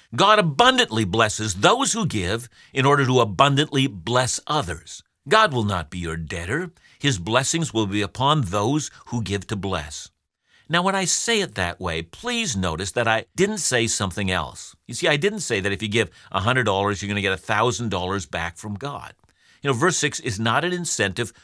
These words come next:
for greed. You know, rather, verse six is a promise very much like the one that we find in Luke sixteen, verse eleven.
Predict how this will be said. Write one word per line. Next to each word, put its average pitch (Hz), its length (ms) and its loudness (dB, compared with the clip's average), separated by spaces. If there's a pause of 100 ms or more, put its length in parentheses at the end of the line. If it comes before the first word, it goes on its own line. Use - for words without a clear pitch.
for - 260 0
greed. 139 640 -4 (480)
You 139 80 2
know, 139 60 2
rather, 165 220 4
verse 113 280 0
six - 420 -2 (160)
is 117 160 0
a 147 60 2
promise 156 540 2
very 165 280 2
much 185 240 -2
like 120 220 2
the 123 80 0
one 104 240 0
that 120 100 0
we 120 140 0
find 113 400 2 (180)
in 135 140 2
Luke 160 180 4
sixteen, 127 460 -2
verse 110 240 0
eleven. 127 560 0